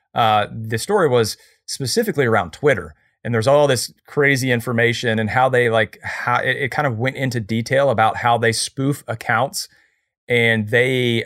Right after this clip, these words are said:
it, it was pretty crazy actually. And they had, um, they will actually, like, s-, to try to, you know, they're trying to get advanced on, so it doesn't look just like a robot account, like, you know, five nine two H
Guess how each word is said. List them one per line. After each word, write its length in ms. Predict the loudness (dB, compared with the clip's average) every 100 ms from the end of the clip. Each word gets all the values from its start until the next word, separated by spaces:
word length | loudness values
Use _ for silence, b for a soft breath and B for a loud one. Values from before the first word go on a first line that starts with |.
| -6
it, 340 | -14 -10 -10 -4
it 100 | 0
was 200 | 0 -2
pretty 380 | -8 -6 -4 -4
crazy 520 | -6 0 0 0 0
actually. 480 | 2 2 -2 -8 -10 b b b
And 220 | -2 0
they 120 | 2 0
had, 380 | 2 2 2
um, 500 | 2 0 0 -2 -8 -16 _ _ _ _ -10
they 240 | 0 2
will 160 | 4 4
actually, 520 | 4 2 2 -2 0
like, 180 | 0 0
s-, 260 | -4 -8 -8 -8
to 100 | -6
try 260 | 0 2
to, 180 | 2 -2
you 60 | -4
know, 60 |
they're 80 | -4
trying 200 | -2 0
to 80 | 0
get 180 | 0 0
advanced 540 | -2 0 0 0 -4
on, 720 | -4 -2 0 0 -2 -4 -8 -12 _
so 160 | -4 -2
it 80 |
doesn't 240 | 0 0 -2
look 160 | -4
just 140 | -4 -4
like 140 | -2
a 40 | 0
robot 340 | 0 2 0
account, 320 | 2 0 0
like, 220 | -2 -4 _ -8
you 100 | -6
know, 180 | -6 -8 _ -2
five 280 | 0 2
nine 180 | 0 -2
two 260 | -2 -4 -2
H 280 | -2 -4